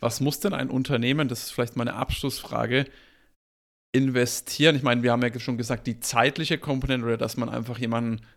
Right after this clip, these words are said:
betreut, äh, das ist natürlich eine, äh, Thematik, aber was muss denn ein Unternehmen sonst noch investieren, um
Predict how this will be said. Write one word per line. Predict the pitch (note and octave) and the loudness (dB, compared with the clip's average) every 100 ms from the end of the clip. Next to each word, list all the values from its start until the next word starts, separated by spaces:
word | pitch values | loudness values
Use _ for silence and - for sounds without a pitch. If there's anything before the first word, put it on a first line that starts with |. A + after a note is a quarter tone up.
| _ | _
betreut, | - - C3 - B2 A#2+ D#3+ F3+ - - | -12 -2 -2 -2 0 4 4 2 -4 -4
äh, | B2 | -2
das | B2 A#2 | -2 -4
ist | |
natürlich | C3+ A2+ B2+ - | -4 -2 -4 -4
eine, | A2+ D3+ F3+ | -4 -2 -2
äh, | B2 B2+ | -4 -6
Thematik, | D#3 C3 C#3+ - | -2 0 -2 -4
aber | - A#2+ | -4 0
was | B2 C3+ D3+ | 2 2 2
muss | D3+ - | 0 0
denn | D#3 | -2
ein | C3+ C3 | 0 -2
Unternehmen | C3 C#3 B2 C3+ B2 | -2 -2 0 0 0
sonst | - - C3 - | -2 -2 -2 -2
noch | C3+ B2 | -4 -4
investieren, | - A#2+ B2 - - C3 C3 C3+ - _ _ - | -4 -2 -2 -4 0 2 2 0 -10 _ _ 0
um | B2 B2+ B2 | 2 2 0